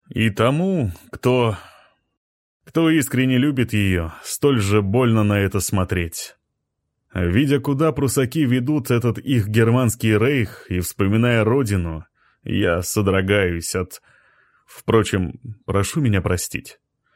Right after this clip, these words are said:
Поспешно добавил он, сжав руку Лидии.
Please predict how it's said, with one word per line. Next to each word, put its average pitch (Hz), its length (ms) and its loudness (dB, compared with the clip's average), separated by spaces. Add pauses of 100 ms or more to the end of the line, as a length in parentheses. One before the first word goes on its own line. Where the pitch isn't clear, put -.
(200)
Поспешно 117 680 0
добавил 98 480 2
он, 135 300 -2 (200)
сжав 110 480 0
руку 117 320 0
Лидии. 95 520 -2